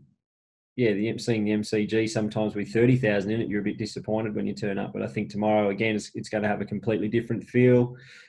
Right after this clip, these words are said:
Um, Victoria's, um, you know, had, had harsher lockdowns than, than most of us. So to have thirty thousand people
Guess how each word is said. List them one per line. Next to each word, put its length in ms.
Um, 280
Victoria's, 760
um, 320
you 80
know, 100
had, 220
had 200
harsher 360
lockdowns 500
than, 220
than 100
most 240
of 80
us. 160
So 100
to 80
have 200
thirty 220
thousand 440
people 460